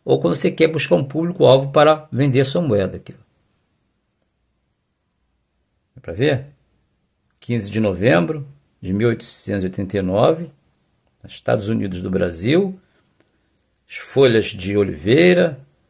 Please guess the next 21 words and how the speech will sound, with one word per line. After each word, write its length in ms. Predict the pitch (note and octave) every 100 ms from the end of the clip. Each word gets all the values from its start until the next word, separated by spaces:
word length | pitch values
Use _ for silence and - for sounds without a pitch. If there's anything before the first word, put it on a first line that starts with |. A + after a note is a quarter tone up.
| _
as 160 | C3+ G#2+
estrelas, 640 | F#2 - - A2+ D3+ C#3
nuances 460 | A#2+ A2 A2+ B2+ -
aqui, 360 | - - A2 C#3
tudo 280 | C#3 F3+
direitinho, 540 | C#3 C3 G#2+ - - C3+
M 120 | A2+
C, 300 | - - C#3+
M 180 | C3+ F#2+
I, 420 | F#2 A2 F3+ F#3 _ _ _ _ _ -
certo? 480 | - G#2 B2 B2+ - _ _ _ _ -
Aqui 220 | A2+ -
do 80 | B2+
outro 180 | C3 C3+
lado 180 | B2+
aqui, 220 | B2+ B2+ A#2+
ó, 220 | G2 F2+
no 100 | A2
turbante 680 | - G#2+ F#2+ A2+ B2+ A#2+
aqui, 280 | - - G#2+
ó, 140 | F#2